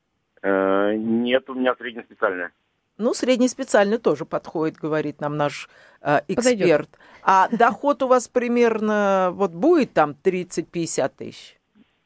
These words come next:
Speaker 1: Ну, по Владимиру, да, где-то примерно такой.
Speaker 2: Тем более
Speaker 1: Ну,
Speaker 2: во
Speaker 1: у меня,
Speaker 2: Владимире. Ли-
Speaker 1: у меня по этому доходу еще идут и расходы на транспорт, на
Speaker 2: Ну, и тем не
Speaker 1: бензин.
Speaker 2: менее мы говорим о доходах. А у вас жилплощадь своя есть?
Speaker 1: М, да.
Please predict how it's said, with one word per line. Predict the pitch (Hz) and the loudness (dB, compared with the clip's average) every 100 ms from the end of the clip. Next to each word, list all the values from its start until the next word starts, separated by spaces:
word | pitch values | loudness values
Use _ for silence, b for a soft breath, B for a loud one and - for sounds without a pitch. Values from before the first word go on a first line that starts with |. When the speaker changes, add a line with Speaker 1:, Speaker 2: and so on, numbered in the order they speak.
| - | 0
Speaker 1:
Ну, | 117 135 143 139 | 2 2 0 -2
по | 147 | -2
Владимиру, | 156 151 170 175 170 | -2 -4 -2 -2 0
да, | 139 120 120 113 | 0 0 -2 -6
где-то | 113 110 | -10 -10
примерно | - 123 120 117 | -6 -2 -2 -4
такой. | 120 104 98 - | -6 -4 -6 -2
Speaker 2:
Тем | 190 185 | -2 2
более | 175 147 | 2 2
Speaker 1:
Ну, | 143 | 0
Speaker 2:
во | 160 | 2
Speaker 1:
у | |
меня, | 165 175 | 2 2
Speaker 2:
Владимире. | 165 143 139 - - - | 0 -4 -6 -8 -14 -6
Ли- | 226 277 - | -4 -4 -6
Speaker 1:
у | - | -10
меня | 123 - 170 - | -6 0 0 0
по | 175 | -2
этому | 175 175 175 | -2 -4 -4
доходу | 170 170 180 170 | -2 -2 -4 -2
еще | 175 - 156 | -2 0 0
идут | 151 143 139 | 0 -2 0
и | 156 | 2
расходы | 156 - 120 101 92 _ _ | 0 -2 -6 -4 -6 _ _
на | - 101 95 98 | -4 0 0 0
транспорт, | 127 147 - 117 - | -2 -2 -6 -12 -4
на | 101 95 90 | 0 2 2
Speaker 2:
Ну, | - | 2
и | - 233 | 0 0
тем | 233 233 | 2 2
не | 240 | 4
Speaker 1:
бензин. | |
Speaker 2:
менее | 262 226 | 2 2
мы | 202 202 | 0 0
говорим | 202 202 196 | 0 0 0
о | 190 | 2
доходах. | 196 - 156 135 131 131 | 0 0 -2 -2 -6 -2
А | |
у | 160 | 0
вас | 196 208 185 | 2 2 2
жилплощадь | 233 220 220 208 196 | 0 2 0 0 -6
своя | - 190 190 | -4 -2 -2
есть? | 196 240 269 - - _ _ _ _ | -2 -6 -12 -16 -20 _ _ _ _
Speaker 1:
М, | - 90 95 | -8 -2 2
да. | 98 95 101 | 2 0 -2